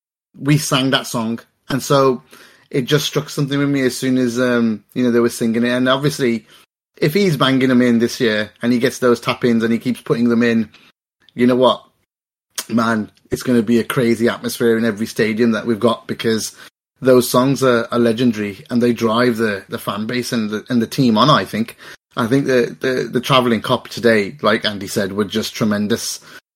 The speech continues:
And, um, you know, the Olays and stuff, they were pissing on Norwich players so well <laughs> towards the end of that game. It was just so, like, like you said, having the fans back meant the world. It just, and I can't wait to be at Anfield in a couple of weeks.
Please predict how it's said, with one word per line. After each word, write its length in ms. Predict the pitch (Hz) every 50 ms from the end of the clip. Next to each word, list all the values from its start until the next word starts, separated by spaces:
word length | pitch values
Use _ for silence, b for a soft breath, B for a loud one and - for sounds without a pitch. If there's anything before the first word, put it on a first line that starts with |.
| _ _ -
And, 400 | 110 110 110 110 113 110 107 110
um, 500 | 117 110 107 107 110 110 110 110 113 110 117
you 100 | 131 120
know, 80 | 117
the 80 | 110 120
Olays 560 | 117 131 123 120 120 117 107 107 113 113 113
and 100 | 120 113
stuff, 440 | - - 117 107 107 - - - b b b _ _ _ _ _
they 120 | 123 127
were 100 | 117 117
pissing 440 | 107 - - 135 120 - 131 120 117
on 280 | 113 113 113 110 92 90 - _ _
Norwich 460 | - 113 120 113 104 110 101 - -
players 520 | - 123 104 101 104 107 104 - - - _ _ _
so 280 | - - 143 127 117 113
well 320 | 110 117 113 107 107 101
<laughs> 100 | - -
towards 340 | - - 139 127 120 117 110
the 120 | 135 131
end 120 | 113 117 120
of 60 | 110
that 200 | 117 110 107 113
game. 320 | 117 107 104 104 101 110 B B B B B B -
It 120 | 135 127
was 200 | 127 135 127 117
just 280 | 127 143 131 - - -
so, 260 | - 135 135 135 139
like, 720 | 139 135 131 135 131 120 123 120 120 110 - - - - - _ _ _ _ _ _ _ _ _
like 240 | - 156 156 143 -
you 80 | 131 120
said, 320 | - 135 117 113 107 - - _ _ -
having 300 | - 156 147 139 147 139
the 80 | 131
fans 300 | - - 123 117 113 107
back 240 | - - 101 101 -
meant 280 | 98 110 117 110 98 95
the 60 | 107
world. 360 | 95 104 98 92 98 98 - - _ _ _ _ _
It 100 | - 120
just, 500 | - - 123 113 - - - - - -
and 100 | 143 127
I 60 | 120
can't 280 | - - 151 135 123 104
wait 280 | 110 117 113 107 -
to 80 | - 120
be 160 | 107 113 110
at 80 | 98 92
Anfield 340 | 98 101 98 - 120 107 107
in 100 | 107 101
a 60 | 95
couple 240 | - 101 - 107 98
of 60 | 92
weeks. 360 | 98 95 78 - - - -